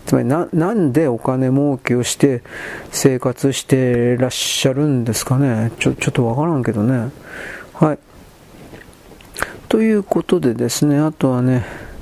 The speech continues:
えー、まあ、韓国の不当たりが上がってる。こんなもんどうでもいいな。はい、ちょっと待ってね。あ、これ、こ-、この間言ったかな。もう飛ばしたから。最近本当にね、韓国はね、どうでもいいんで。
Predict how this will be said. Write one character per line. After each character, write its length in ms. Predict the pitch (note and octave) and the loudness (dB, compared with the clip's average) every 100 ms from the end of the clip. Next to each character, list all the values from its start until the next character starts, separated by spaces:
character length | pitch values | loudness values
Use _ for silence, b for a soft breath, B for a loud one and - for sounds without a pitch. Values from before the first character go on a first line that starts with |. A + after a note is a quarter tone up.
| B B B B B B B - | B B B B B B B -4
え 560 | D3 C#3+ C#3 C#3 C3+ C3+ | 0 2 2 2 2 2
ー、 20 | |
ま 100 | C#3+ | 2
あ、 40 | C#3 | 0
韓 260 | - F#3 | -2 0
国 200 | F#3+ D#3 | 0 0
の 100 | B2+ | 0
不 160 | A#2 C3 | 0 0
当 100 | D3 | 0
た 120 | D3 | 0
り 80 | B2+ | 0
が 140 | A#2+ | 0
上 40 | A#2 | 0
が 40 | B2+ | -2
っ 20 | |
て 100 | - | -2
る。 60 | |
こ 100 | B2 | -2
ん 60 | A#2+ | 0
な 100 | A#2 | 2
も 120 | C3+ | 0
ん 60 | D#3+ | 0
ど 140 | A#2+ | 0
う 60 | C3 | 0
で 100 | B2 | 0
も 80 | B2 | 2
い 140 | C#3 | 2
い 20 | |
な。 320 | A#2+ A#2+ A#2+ - B B B B | 2 0 -2 -4 B B B B
は 120 | - | 0
い、 60 | C3+ | 0
ち 80 | - | 0
ょ 60 | |
っ 20 | |
と 140 | D3 B2+ | 0 0
待 120 | A#2+ | 0
っ 40 | |
て 120 | B2 A2 | 0 0
ね。 140 | A#2+ - - - | 0 -4 -12 -2
あ、 60 | - | 0
こ 100 | C3+ | 2
れ、 60 | E3+ | 0
こ-、 160 | - | -2
こ 160 | C3 C3 | 0 0
の 60 | |
間 80 | C3 | 2
言 100 | G3+ | 0
っ 20 | D3+ | 0
た 140 | F3+ | 0
か 100 | E3+ | 0
な。 180 | A2+ - - | -2 -6 -4
も 140 | D#3+ B2+ | 0 0
う 40 | |
飛 180 | - C#3 | 2 0
ば 60 | F3 | 0
し 80 | |
た 80 | - | 0
か 80 | F#3 | 0
ら。 80 | B2 B B B | 0 B B B
最 200 | - F3+ | 0 0
近 100 | G3 | 2
本 120 | G#3 | 2
当 120 | G#3+ | 2
に 40 | A3 | 2
ね、 360 | G#3 C3+ A2 B2 - - - - - - - - - - - - - - - | 2 2 -2 -8 -16 -20 -20 -18 -20 -20 -20 -20 -20 -20 -20 -20 -20 -20 -4
韓 220 | - F3 | 2 2
国 160 | D#3+ A#2+ | 0 -2
は 120 | A2+ | -2
ね、 140 | G#2 G#2 | -2 -2
ど 160 | B2 | 0
う 40 | B2 | 0
で 80 | D3+ | 2
も 100 | C#3 | 2
い 40 | |
い 60 | C#3 | 2
ん 180 | A#2+ | 2
で。 140 | A2 | 2